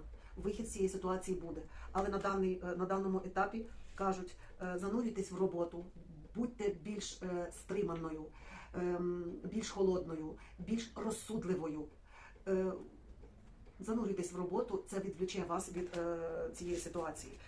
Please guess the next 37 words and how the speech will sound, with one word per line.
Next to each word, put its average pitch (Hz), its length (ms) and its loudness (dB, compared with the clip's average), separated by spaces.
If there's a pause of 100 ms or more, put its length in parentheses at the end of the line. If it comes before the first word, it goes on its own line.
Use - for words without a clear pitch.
(180)
І 208 60 -4
якщо 208 420 2
ситуація 220 480 2
стосується 175 540 -2 (220)
якихось 226 400 0
коштів, 220 400 0 (460)
то 196 80 2
вам 214 240 6
кажуть, 190 300 2
притримайте 180 480 2
свої 175 200 -2
кошти, 185 480 0
е, - 20 -2
е, 170 360 0 (680)
біля 185 180 2
себе, 165 260 -4 (580)
не 202 200 4
роздавайте. 180 500 0 (440)
Е, 180 100 2
кажуть, 196 560 0
е, 185 120 2
якщо 196 240 0
це 214 280 0
йдеться 202 420 0
про 196 420 2
енергію, 180 440 2
якщо 190 240 -2
це 196 120 -4
йдеться 190 280 0
про 190 140 0
якийсь 196 340 -2
ресурс, 190 360 -4
любий 175 360 2
ресурс, 220 420 -4
вам 180 200 0
зараз 175 200 -4
кажуть, 165 280 -6